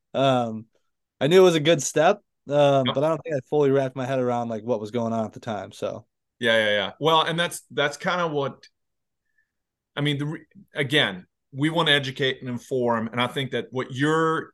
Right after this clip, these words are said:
Speaker 2: talking about in the book. So before we get too far, I should have started off with this.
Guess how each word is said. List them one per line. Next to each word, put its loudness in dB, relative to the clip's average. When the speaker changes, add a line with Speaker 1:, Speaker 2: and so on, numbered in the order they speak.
Speaker 2:
talking 0
about -4
in -4
the -6
book. 2
So -2
before 2
we 2
get 0
too -4
far, 2
I 2
should -2
have -2
started 0
off 0
with -6
this. -6